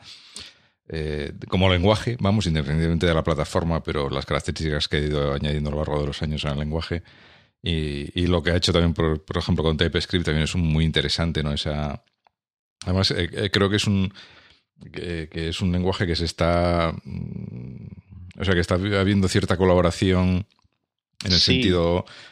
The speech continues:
Speaker 1: de que TypeScript se está extendiendo a otras, eh, se están cogiendo ideas, eh, para
Speaker 2: Sí,
Speaker 1: hacer
Speaker 2: de
Speaker 1: otros dialectos de JavaScript y incorporarlos
Speaker 2: Sí, sí.
Speaker 1: también en el, en la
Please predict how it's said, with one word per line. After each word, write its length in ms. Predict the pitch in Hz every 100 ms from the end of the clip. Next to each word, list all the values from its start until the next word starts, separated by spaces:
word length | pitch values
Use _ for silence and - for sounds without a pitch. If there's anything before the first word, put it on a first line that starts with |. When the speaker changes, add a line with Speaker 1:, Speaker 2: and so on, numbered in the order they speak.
| - -
Speaker 1:
de 180 | 92
que 140 | 87 85
TypeScript 560 | 98 85 87 - 101
se 120 | 87 87
está 180 | -
extendiendo 560 | 90 - 87 90 85 85
a 80 | 85
otras, 580 | 82 87 85 85 - 87
eh, 360 | 80 80 82
se 120 | 82
están 180 | 95 95
cogiendo 320 | 92 104 87
ideas, 560 | 87 95 98 98 95 -
eh, 460 | 90 87 87 85 - - - _ -
para 160 | 85
Speaker 2:
Sí, 40 | 117
Speaker 1:
hacer 120 | 92
Speaker 2:
de 60 |
Speaker 1:
otros 300 | 92 92 92
dialectos 520 | 101 87 95 - 104 87
de 100 | 85
JavaScript 640 | 85 82 - 110 107 95
y 280 | 87 82 82
incorporarlos 480 | 82 82 80 85 87
Speaker 2:
Sí, 100 | 92
sí. 60 | 98
Speaker 1:
también 360 | 90 90 87
en 160 | 85 82
el, 460 | 82 82 80 78 -
en 140 |
la 100 | 87